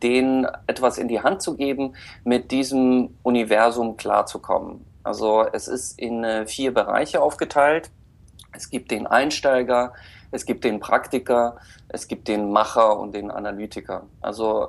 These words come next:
äh, wer sich vielleicht nicht durch das komplette Buch mit vierhundertdreiunddreißig Seiten durchquälen möchte, der kann für sich selber entscheiden, okay, was,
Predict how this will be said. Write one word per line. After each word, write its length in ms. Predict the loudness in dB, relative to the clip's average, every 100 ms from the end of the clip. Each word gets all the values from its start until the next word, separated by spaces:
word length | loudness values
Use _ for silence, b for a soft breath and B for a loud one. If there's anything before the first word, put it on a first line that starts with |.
| -4
äh, 20 |
wer 920 | -4 -2 -2 0 4 6 6 6 2 -2
sich 340 | -10 -6 -6 -4
vielleicht 380 | 2 4 2 0
nicht 240 | -4 -4
durch 120 | -4
das 220 | -4 -6
komplette 640 | -2 -2 2 0 4 2 2
Buch 560 | -2 0 4 2 0
mit 220 | -4 -4 -2
vierhundertdreiunddreißig 1120 | -2 0 2 0 0 -2 0 0 -2 -4 -8
Seiten 420 | -4 -4 -6 -6
durchquälen 760 | -2 -2 -4 -6 -4 -4 -2
möchte, 460 | 0 0 0 0 0 B B B B B 2
der 300 | 6 6 4
kann 320 | 2 0 0
für 160 | -2 -4
sich 260 | -4 -2
selber 600 | 2 4 4 6 6 4
entscheiden, 460 | 2 0 2 2 0
okay, 280 | -4 -2 -2
was, 200 | -4